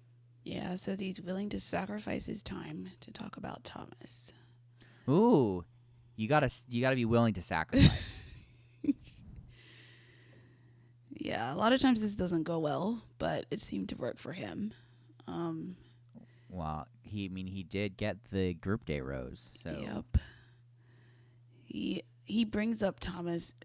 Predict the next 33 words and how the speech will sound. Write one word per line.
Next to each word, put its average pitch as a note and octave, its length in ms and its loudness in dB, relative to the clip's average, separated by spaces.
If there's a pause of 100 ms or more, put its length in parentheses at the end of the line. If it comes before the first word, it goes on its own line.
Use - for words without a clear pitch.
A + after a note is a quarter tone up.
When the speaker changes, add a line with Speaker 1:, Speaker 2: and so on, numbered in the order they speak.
(220)
Speaker 1:
and E3 140 -4
Katie G3+ 360 -2
actually F#3 380 -2
at - 160 -4
first E3+ 320 -4
does - 180 -4
not E3 260 -4
look - 200 -4
pleased. G2 600 -6 (200)
You A3 240 -2
could A3+ 200 10
see, A#3+ 400 10
Speaker 2:
<laughs> - 20 2
Speaker 1:
like, A3+ 300 8
her F3+ 420 -2
mouth, E3+ 460 2
like, C#3 260 -4
get D#3+ 180 -2
real D3 160 0
tense. E3 640 -2
<laughs> A#3 360 6
I A#3 140 10
was C4+ 200 10
like, F#3 200 8
"Oh, A#2+ 160 2
no." F#3 220 2 (360)
<laughs> D#4+ 100 2 (1160)
Um, E3+ 300 4
'cause G3 200 2
she F3 120 2
actually F3+ 320 2
likes F3 260 0
Thomas. - 680 -2